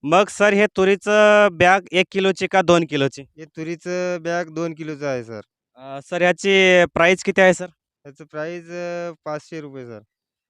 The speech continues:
Speaker 1: म्हणजे शेतकरी मित्रांनो, अडीचशे रुपये per किलो, म्हणजे पाचशे रुपयाला दोन किलो बियाणं सरांनी आणलेले आहेत.
Speaker 2: हा.
Speaker 1: मग सर, ह्या तुरीसोबत तुम्ही दुसरं काय पेरलेलं आहे?
Speaker 2: उडीद, उडीद.
Speaker 1: म्हणजे सर, हे हिवाळी उडीद होतं का रब्बीला?
Speaker 2: हा, होते सर.
Speaker 1: खोटं तर बोलत नाही ना?
Speaker 2: खोटं नाही, आपल्या शेतात आहे ना आता.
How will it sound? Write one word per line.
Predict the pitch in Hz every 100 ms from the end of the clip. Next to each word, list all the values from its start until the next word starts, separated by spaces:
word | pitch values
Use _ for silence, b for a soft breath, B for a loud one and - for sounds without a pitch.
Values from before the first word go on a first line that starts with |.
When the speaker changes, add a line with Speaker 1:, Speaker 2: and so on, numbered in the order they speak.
| 131
Speaker 1:
म्हणजे | 151 208
शेतकरी | 202 180 - 202
मित्रांनो, | 196 180 190 196 202 214
अडीचशे | 147 165 185 214
रुपये | 196 180 202 202 _ 190
per | 190 165
किलो, | 190 165 139 _
म्हणजे | 147 160 196 -
पाचशे | 151 - 185
रुपयाला | 180 180 185
दोन | 190 170 180 -
किलो | 175 180 190 208 - _
बियाणं | 139 143 160 170 175
सरांनी | 190 160 156 151
आणलेले | 160 156 160 143
आहेत. | 127
Speaker 2:
हा. | 135 123 -
Speaker 1:
मग | 165 202
सर, | - 214
ह्या | 208 214 220 214 208 202 196 -
तुरीसोबत | 190 208 208 202 208
तुम्ही | 208 208 208
दुसरं | 175 165 160 196 190
काय | 185
पेरलेलं | 175 165 170 160
आहे? | 165
Speaker 2:
उडीद, | 151 160 160
उडीद. | 139 147 147 110 _ _ _ _ _
Speaker 1:
म्हणजे | 135 165
सर, | 196 208
हे | 208
हिवाळी | 175 185 208
उडीद | 208 208 185
होतं | 180 214
का | 196 170
रब्बीला? | 151 143 143
Speaker 2:
हा, | - 143 147 160
होते | 151 147 147
सर. | 123 107
Speaker 1:
खोटं | 127 _ - 139
तर | 165 185
बोलत | 180 180
नाही | 175 170
ना? |
Speaker 2:
खोटं | 160 196 214
नाही, | 214
आपल्या | 185 180 185
शेतात | 180 175 190
आहे | 190 190
ना | 170
आता. | 120 117